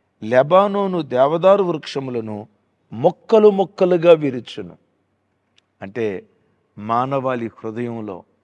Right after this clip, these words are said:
విరిగి నలిగిన హృదయాన్ని అనుగ్రహించగలిగిన శక్తి దేవుని వాక్యంలో దాగి ఉంది. హృదయాన్ని బ్రద్దలు చేయగలిగిన శక్తి,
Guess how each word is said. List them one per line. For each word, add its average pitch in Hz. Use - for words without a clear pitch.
విరిగి 135
నలిగిన 131
హృదయాన్ని 117
అనుగ్రహించగలిగిన 110
శక్తి 95
దేవుని 104
వాక్యంలో 113
దాగి 104
ఉంది. -
హృదయాన్ని 170
బ్రద్దలు 143
చేయగలిగిన 156
శక్తి, 123